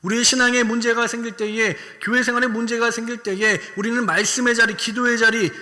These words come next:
그리고 은혜의 자리를 이탈한 채 겉돌며 살아가곤 합니다. 이처럼 사람은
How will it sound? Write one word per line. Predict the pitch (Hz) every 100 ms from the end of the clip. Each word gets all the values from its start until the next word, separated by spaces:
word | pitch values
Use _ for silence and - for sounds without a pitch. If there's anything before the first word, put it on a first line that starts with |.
| -
그리고 | - 196 196 226 220 180 - - -
은혜의 | 220 233 226 220
자리를 | 214 208 220 220 185 143 - -
이탈한 | 220 - - 214 202 185
채 | - 190 127 - - -
겉돌며 | - - - 269 254 220 214 202 170 -
살아가곤 | - 202 196 165 165 175 165 135
합니다. | 143 202 160 - - _ _ _ _ _ _ _ _ _ _ _ _ _ _ _ _ _ _ _ - - - 202
이처럼 | - 226 220
사람은 | 240 233 240 240 202